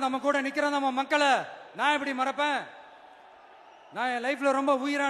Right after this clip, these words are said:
நினைக்கிறதே பெண்களை, குழந்தைங்களை, இளைஞர்களை, உழைக்கிற மக்களை தான். இவங்களை தான் நம்ம, இவங்க தான் நம்மளோட வகைரா. இதை பார்த்து தான் நம்மளோட எதிரிங்களுக்கு பத்தி எரியுது. அதுக்காக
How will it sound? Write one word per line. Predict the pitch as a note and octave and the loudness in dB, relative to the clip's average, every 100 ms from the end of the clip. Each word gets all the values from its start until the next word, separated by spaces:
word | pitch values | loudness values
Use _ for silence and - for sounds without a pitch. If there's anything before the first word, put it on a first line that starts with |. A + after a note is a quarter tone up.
| C4+ | -2
நினைக்கிறதே | C#4+ C#4+ C#4 C#4+ B3+ E3 - - - | -4 -2 0 2 0 -2 -14 -18 -6
பெண்களை, | B3 C4+ C4 C4 C#4+ C#4 | -4 -2 0 2 0 0
குழந்தைங்களை, | B3 C#4+ C4+ B3+ C4+ C4 | 0 0 -2 -2 0 0
இளைஞர்களை, | A#3+ D4 C#4+ C4+ C4 C#4+ C4+ F3 - - - F#3 | 0 0 0 0 0 2 0 -4 -12 -20 -8 -2
உழைக்கிற | C#4 D4+ D#4 D4 | 0 2 2 2
மக்களை | D4 D4+ D4 C#4+ | 0 0 2 4
தான். | C4+ D#3+ - - - A#3+ | 2 0 -10 -18 -12 -8
இவங்களை | C#4 C#4+ C#4+ | -4 -2 0
தான் | D4+ | 0
நம்ம, | C#4+ C#4 B3+ | 0 -4 -6
இவங்க | C#4+ D4+ | -4 -2
தான் | D#4 | 0
நம்மளோட | D4 D4 C#4 B3+ | 2 4 4 4
வகைரா. | C4+ E4 D#4 D4 F3 - - - - - - - - - - - - - - - A#3 | 4 4 6 4 2 -6 -16 -20 -20 -20 -20 -20 -20 -20 -20 -20 -20 -20 -20 -12 -4
இதை | C4 C4+ | -4 0
பார்த்து | C#4+ D#4 C#4+ | 0 2 0
தான் | D4+ D4 | 0 0
நம்மளோட | C#4+ C#4+ C4+ C4+ | 0 0 0 0
எதிரிங்களுக்கு | D#4 D4+ D4 C#4+ C#4 C#4+ | 0 2 2 0 0 0
பத்தி | C#4+ D#4+ C#4+ D4 | 0 -2 -2 -2
எரியுது. | D#4 D4 B3+ C#3 - - - - - - - - - - - - - - - - - - - - - - E3+ | -2 -4 -6 -8 -14 -20 -20 -20 -20 -20 -20 -20 -20 -20 -20 -20 -20 -20 -20 -20 -20 -20 -20 -20 -20 -14 -8
அதுக்காக | A#3 B3 B3 | -4 -2 -2